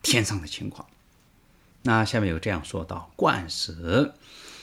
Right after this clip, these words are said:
见一切天子各在天宫中，由众天女围绕嬉戏，享受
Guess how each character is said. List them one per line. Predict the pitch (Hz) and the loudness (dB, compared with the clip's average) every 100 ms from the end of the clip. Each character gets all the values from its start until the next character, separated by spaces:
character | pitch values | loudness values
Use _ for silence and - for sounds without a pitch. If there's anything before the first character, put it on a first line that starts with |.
| - _ _ _ - | -20 _ _ _ -4
见 | - 196 190 185 | 4 6 6 6
一 | - 165 269 | 4 4 4
切 | - - 170 98 | 4 4 6 6
天 | 85 - 139 110 | 2 -2 0 0
子 | 107 131 127 | -2 -4 -4
各 | - 254 160 | 0 4 4
在 | 101 98 80 80 | 4 2 0 -8
天 | - 104 | -4 0
宫 | 101 113 | 2 0
中， | 110 139 139 151 147 - - | 2 2 4 2 0 -8 -4
由 | 92 98 123 | 4 4 4
众 | - 185 190 196 196 - | 4 6 6 4 0 -6
天 | - - 85 156 | -10 -4 2 4
女 | 143 - - | 2 0 0
围 | 98 98 101 113 123 | 4 4 2 0 0
绕 | 120 85 78 80 _ _ _ _ _ | -2 -4 -8 -16 _ _ _ _ _
嬉 | - - | -2 0
戏， | - - - _ _ _ _ _ _ _ _ _ _ _ | 0 -2 -10 _ _ _ _ _ _ _ _ _ _ _
享 | - - 113 107 107 | -4 0 2 2 0
受 | - 92 - | 0 -2 -8